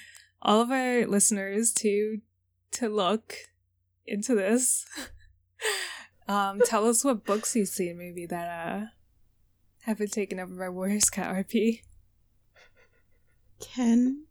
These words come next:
Speaker 2: can I end this with one last Hamlet review, which is just
Speaker 1: Okay.
Speaker 2: dialogue? It is addressed
Speaker 1: Mm-hmm.
Speaker 2: to all drunk cats.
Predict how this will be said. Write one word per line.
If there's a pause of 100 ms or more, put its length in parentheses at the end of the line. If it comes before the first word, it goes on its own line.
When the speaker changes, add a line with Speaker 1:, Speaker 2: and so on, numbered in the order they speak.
(140)
Speaker 2:
can
I
end
this
with
one
last (200)
Hamlet
review, (200)
which
is
just
Speaker 1:
Okay.
Speaker 2:
dialogue? (1120)
It
is
addressed
Speaker 1:
Mm-hmm. (280)
Speaker 2:
to
all
drunk
cats.